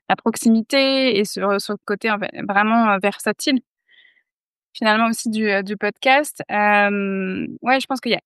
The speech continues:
énormément de choses encore qui sont, qui sont à, à proposer, euh, dans ce format-là. Et c'est pour ça que c'est intéressant que tu dises, bah, c'est pas, c'est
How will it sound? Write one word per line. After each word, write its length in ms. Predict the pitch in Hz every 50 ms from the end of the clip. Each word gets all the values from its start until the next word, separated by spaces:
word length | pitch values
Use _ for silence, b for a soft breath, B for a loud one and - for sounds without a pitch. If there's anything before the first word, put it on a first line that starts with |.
| -
énormément 480 | 269 294 294 277 285 269 262 254 247 254
de 60 | 247
choses 140 | - 269 240
encore 320 | 233 214 - - 247 247 -
qui 120 | - 226
sont, 600 | 208 - 208 196 190 196 196 196 190 185 185 175 170 -
qui 140 | - - 214
sont 140 | - - 214 196
à, 420 | 190 190 185 185 185 180 180 - -
à 120 | - 185
proposer, 560 | - - - 208 - 233 233 226 285 294 277 -
euh, 160 | 202 202 196
dans 160 | 185 196 196
ce 180 | - - 214 196
format-là. 600 | - - 202 208 202 196 196 202 247 277 285 226
Et 60 | 202
c'est 80 | 208 -
pour 80 | 226
ça 100 | 226 277 269
que 300 | - 254 214 175 120 - _ _ _ _ _ _ _ _ _ _ _ _ _ _ _ -
c'est 120 | 226 -
intéressant 340 | 240 233 233 247 254 285 302
que 60 | 277 -
tu 80 | - 220
dises, 160 | 226 240 233
bah, 120 | 214 160 -
c'est 160 | - - - -
pas, 280 | - 240 262 247 233 233
c'est 160 | - -